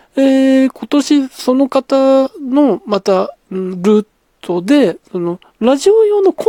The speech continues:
ントを書くっていうお仕事をいただいて、まあ、これがなかなか大変だったんですけど、でもやりがいがあるものだったり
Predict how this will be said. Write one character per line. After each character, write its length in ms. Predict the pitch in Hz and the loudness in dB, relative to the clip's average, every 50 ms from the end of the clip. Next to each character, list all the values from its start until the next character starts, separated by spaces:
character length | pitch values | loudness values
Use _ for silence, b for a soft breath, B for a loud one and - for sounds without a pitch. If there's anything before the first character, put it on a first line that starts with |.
| 508 494 | 0 0
ン 40 | - | 0
ト 120 | - 190 | -2 -4
を 60 | 147 - | -2 -2
書 100 | 165 151 | -4 -4
く 100 | - 160 | -4 -8
っ 20 | 151 | -12
て 220 | - _ - 160 | -12 _ -6 -2
い 40 | 160 | 0
う 240 | 202 240 247 240 196 - | 2 2 2 2 0 -2
お 60 | 180 | -2
仕 100 | 180 208 | -2 -2
事 260 | 180 151 - - 151 | -2 -2 -4 -10 -8
を 320 | 151 170 208 214 180 156 - - | -4 0 2 2 2 0 -2 -8
い 60 | 165 | -8
た 140 | - - 160 | -4 -2 -2
だ 140 | 143 160 151 | 0 0 -4
い 80 | 151 | -4
て、 240 | - _ - 190 175 | -4 _ 0 0 0
ま 140 | 170 190 202 | 0 -2 -4
あ、 60 | 185 | -4
こ 200 | - - - 185 | -4 -6 -6 -2
れ 100 | 214 247 | -2 0
が 80 | 247 262 | 0 2
な 160 | 240 220 208 | 0 0 0
か 100 | - 247 | -2 -2
な 80 | 240 233 | -2 -2
か 80 | 226 | -6
大 260 | - - 190 220 233 | -4 -2 -2 -2 -2
変 280 | 220 - 269 262 262 262 | 0 0 0 2 2 2
だ 100 | 254 269 | 0 0
っ 20 | |
た 200 | - _ - 190 | -2 _ -4 -4
ん 80 | 160 147 | -4 -4
で 40 | 135 | -8
す 60 | - | -8
け 80 | - 160 | -4 0
ど、 240 | 175 190 175 160 B B B B B B B B | 0 0 0 0 B B B B B B B B
で 80 | - 233 | 0 0
も 80 | 220 | 2
や 140 | 160 165 170 | 2 2 0
り 120 | 175 208 | 0 0
が 120 | 190 214 202 | 0 0 0
い 80 | 214 | 2
が 140 | 208 214 202 | 0 0 0
あ 40 | 208 | 0
る 60 | 214 | -2
も 140 | 190 156 151 | -2 -2 0
の 120 | 147 151 | 0 0
だ 100 | 139 143 | 0 -2
っ 40 | 143 | -4
た 240 | - _ _ - 151 | -4 _ _ -6 -4
り 160 | 147 147 147 | -4 -4 -4